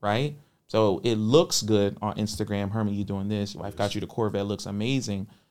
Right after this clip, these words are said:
Speaker 1: But no, I was a social worker. And before that, my dad and my mom came from a third world country, you know, um, abject poverty,
Speaker 2: Yes.
Speaker 1: right? So I'm a generation away from that, right? And
Speaker 2: One
Speaker 1: so
Speaker 2: generation.
Speaker 1: Yeah. So I can, so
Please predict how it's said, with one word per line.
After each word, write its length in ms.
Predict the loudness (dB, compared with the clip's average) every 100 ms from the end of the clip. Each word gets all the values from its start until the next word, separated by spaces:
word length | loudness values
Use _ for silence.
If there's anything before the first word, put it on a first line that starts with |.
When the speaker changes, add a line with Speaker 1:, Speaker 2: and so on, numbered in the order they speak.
| _
Speaker 1:
But 140 | -6 -2
no, 200 | 0 0
I 40 |
was 140 | 0 0
a 80 |
social 340 | -2 -4 -4 -4
worker. 400 | -6 -4 -6 -6 -16 _
And 120 | -6 -2
before 320 | -2 2 2
that, 280 | 2 -2 -2
my 160 | -4 -4
dad 380 | -2 -2 -2
and 120 | -4 -6
my 120 | -6
mom 260 | -2 -2 -2
came 180 | -4 -6
from 200 | -6 -10
a 40 |
third 220 | -6 -6 -4
world 220 | -6 -6
country, 480 | -6 -8 -6 -8 -8 -14 _ _ -6
you 120 | -4
know, 320 | -2 -2 -4
um, 280 | -8 -10 -10 -4
abject 540 | -4 -2 -2 -4 -6
poverty, 580 | -4 0 0 0 -2 -6 -10 -16
Speaker 2:
Yes. 180 | -10 -2
Speaker 1:
right? 180 | 0
So 100 | 2
I'm 140 | 0 0
a 60 |
generation 720 | -2 -2 -2 0 0 0 -2 -2
away 280 | -2 -2 -2
from 240 | -4 -6
that, 260 | -6 -10 -14 _ _ -12
right? 280 | -6 -6 -4
And 100 | 0
Speaker 2:
One 160 | 4 6
Speaker 1:
so 60 |
Speaker 2:
generation. 500 | 6 6 4 2 -2 0
Speaker 1:
Yeah. 240 | 2 2 -4 _ _ _
So 180 | -4 2
I 120 | 4
can, 440 | 4 2 0 -2 -10 _
so 80 | -10